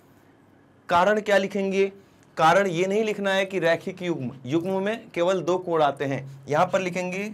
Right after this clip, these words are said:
सरल रेखा के एक तरफ बने हुए कोण, सरल रेखा के एक और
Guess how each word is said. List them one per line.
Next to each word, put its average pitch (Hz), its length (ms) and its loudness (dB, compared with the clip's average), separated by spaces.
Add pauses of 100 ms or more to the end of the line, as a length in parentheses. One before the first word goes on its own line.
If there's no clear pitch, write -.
सरल 175 420 0
रेखा 151 400 0
के 160 200 -8 (120)
एक 160 240 -4
तरफ 147 320 -6
बने 127 220 -2
हुए 127 260 -4
कोण, 110 320 -10 (360)
सरल 165 400 -4
रेखा 143 480 0
के 143 140 -6 (1300)
एक 233 220 -6 (120)
और 147 240 -4